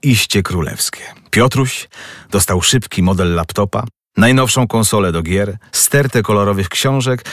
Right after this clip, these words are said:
i kosmiczne buty sportowe od Admaxa, najmodniejszego producenta obuwia w tym sezonie. Paulina została obdarowana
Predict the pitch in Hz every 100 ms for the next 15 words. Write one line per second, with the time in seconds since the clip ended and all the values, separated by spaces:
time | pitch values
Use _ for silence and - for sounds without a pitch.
0 | - 156 165 143 - 131 120 - 95 90
1 | 98 92 - 80 87 78 80 78 78 -
2 | - - - - - - 107 123 117 110
3 | 90 98 - 98 92 87 87 95 95 85
4 | 82 82 80 78 - 80 73 64 117 -
5 | - _ - - - - - - 101 117
6 | 190 180 131 - 147 123 110 110 104 120
7 | 120